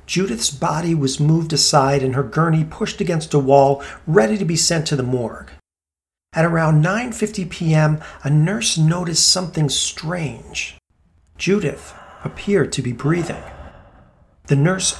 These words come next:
rushed to her side and discovered that she was very much alive. Modern cases of spontaneous return of circulation, otherwise known as Lazarus syndrome,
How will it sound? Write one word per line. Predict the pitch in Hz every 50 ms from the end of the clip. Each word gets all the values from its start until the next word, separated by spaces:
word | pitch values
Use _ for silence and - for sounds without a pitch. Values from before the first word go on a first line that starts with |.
| -
rushed | 147 139 131 160 208 226 220 - -
to | - 165
her | 147 170
side | 156 - - 165 139 139 139 139 143 135 - - -
and | 135
discovered | 143 143 - - - 180 180 180 196 196
that | 160 135 131
she | - - - 147
was | 131 127 135 120 113
very | 120 117 123 165 190 185 170 156 143
much | 139 139 135 - -
alive. | 123 120 127 151 151 131 120 - - - - - - - - - _ _ _ _ _ _ _ _ _ _ _ _ _ _ _ _ _ _ _ _ _ _ _ _ -
Modern | 151 170 214 247 269 277 262 233
cases | - - - 208 190 - - - 123 110 110
of | 120 110
spontaneous | - - - - 143 139 131 - - - 190 190 185 175 160 147 143 - -
return | 143 139 131 - - - 190 196 180 156
of | 135 -
circulation, | - - 151 143 - - 127 117 139 151 151 - 143 113 104 104 104 - _ _ _ -
otherwise | 165 165 190 180 170 156 147 143 143 139 143
known | 143 139 135 131 127
as | 123 120 113 - - - - -
Lazarus | 143 139 131 131 151 175 175 - 165 139 123 107 - -
syndrome, | - - - 123 107 - - 107 92 95 139 -